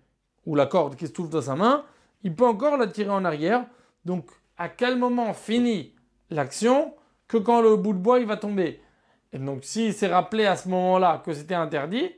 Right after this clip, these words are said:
que c'était Shabbat, il ne sera pas appelé qu'il a transgressé l'interdit de Shabbat. Euh, il n'amènera pas de sacrifice. Pourquoi ? Parce qu'il n'a pas encore fini l'interdit de manière involontaire.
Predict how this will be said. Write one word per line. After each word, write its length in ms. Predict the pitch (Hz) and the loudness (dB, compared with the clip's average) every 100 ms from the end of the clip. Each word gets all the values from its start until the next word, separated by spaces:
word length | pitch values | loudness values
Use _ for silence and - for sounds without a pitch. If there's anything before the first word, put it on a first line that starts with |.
| _ - | _ -6
que 80 | |
c'était 220 | 151 147 151 | -4 -4 -4
Shabbat, 500 | 139 156 262 - _ _ _ _ _ _ _ _ _ _ _ _ | 0 2 2 0 _ _ _ _ _ _ _ _ _ _ _ _
il 420 | - 208 202 196 190 | -2 0 2 2 2
ne 140 | 190 | 2
sera 340 | 185 196 175 | 0 0 2
pas 140 | 185 214 | 4 0
appelé 280 | 160 214 208 | 0 -4 -4
qu'il 140 | 190 | -2
a 60 | 170 | -2
transgressé 640 | - 190 160 151 180 214 | -2 -2 0 0 0 0
l'interdit 400 | 190 165 170 202 | 0 2 4 6
de 160 | 170 170 | 6 4
Shabbat. 380 | 165 143 - _ - _ _ _ _ _ _ _ _ _ - | 0 -6 -8 _ -20 _ _ _ _ _ _ _ _ _ 4
Euh, 420 | 196 151 139 151 - _ | 6 6 2 -8 -16 _
il 60 | 180 | -2
n'amènera 340 | 175 196 180 | 0 2 0
pas 100 | 170 | 0
de 60 | 208 | -4
sacrifice. 600 | 180 - 135 123 - - _ _ | -6 -8 -8 -10 -14 -20 _ _
Pourquoi ? 180 | - 160 | -6 -4
Parce 100 | 170 | -2
qu'il 80 | 175 | -4
n'a 80 | |
pas 100 | 170 | -2
encore 300 | 202 165 - | -4 -4 -8
fini 260 | - 196 202 | -4 0 0
l'interdit 380 | 185 160 165 196 | 0 0 0 0
de 60 | 180 | 0
manière 320 | 175 185 - | 2 0 0
involontaire. 760 | 202 190 190 185 160 127 85 | -2 0 2 0 -4 -10 -16